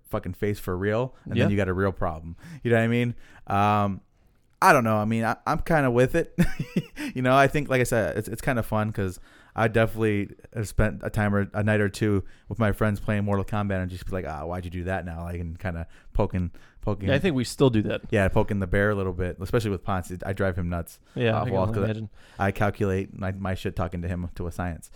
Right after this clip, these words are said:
Speaker 1: <laughs> Um, but, um, but then again, there is a line to be drawn, uh, where it could actually get you punched in the face in I R L, bro. So, uh, I don't know. I mean, I, I, I'm, I'm with it 'cause I just like shit talking. <laughs>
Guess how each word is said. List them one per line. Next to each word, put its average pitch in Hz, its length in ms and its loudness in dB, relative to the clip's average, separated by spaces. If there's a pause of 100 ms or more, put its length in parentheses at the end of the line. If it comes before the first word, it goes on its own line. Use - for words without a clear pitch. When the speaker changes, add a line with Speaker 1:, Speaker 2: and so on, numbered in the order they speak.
(380)
Speaker 1:
<laughs> 101 160 0
Um, 110 380 2 (360)
but, 104 400 4
um, 104 440 0 (380)
but 123 140 4
then 139 140 6
again, 127 320 2
there 113 140 6
is 123 100 4
a 117 60 2
line 110 340 0
to - 80 -6
be 101 80 -2
drawn, 98 400 0 (420)
uh, 90 340 -2
where 92 420 -2
it 78 380 -8
could 107 140 4
actually 101 340 0
get 92 180 -4
you 95 60 -6
punched 92 280 -2
in 92 80 -4
the 85 80 -6
face 92 240 -4
in 80 120 -8 (100)
I 101 120 0
R 90 280 -2
L, 92 80 -2
bro. 90 380 -4 (320)
So, 95 420 2
uh, 90 280 -2 (440)
I 127 120 4
don't 123 120 2
know. 113 180 0
I 117 100 2
mean, 180 140 2
I, - 100 0
I, 160 220 2
I'm, 147 160 0 (180)
I'm 135 220 2
with 120 180 6
it 101 320 -4
'cause 107 100 -8
I 107 100 0
just 107 180 -8
like 98 260 -2 (480)
shit - 180 0
talking. 90 380 -2 (240)
<laughs> - 240 0